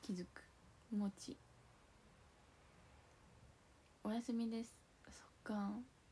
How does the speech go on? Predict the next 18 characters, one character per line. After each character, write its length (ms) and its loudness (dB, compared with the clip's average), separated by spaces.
家 180 2
仕 140 -2
事。 340 -2
昨 160 -2
日 60 6
の 80 10
写 100 2
真 180 4
可 140 -2
愛 100 2
す 80 0
ぎ 60 2
た。 100 -8
あ 80 6
り 160 8
が 120 8
と 200 6
う。 120 4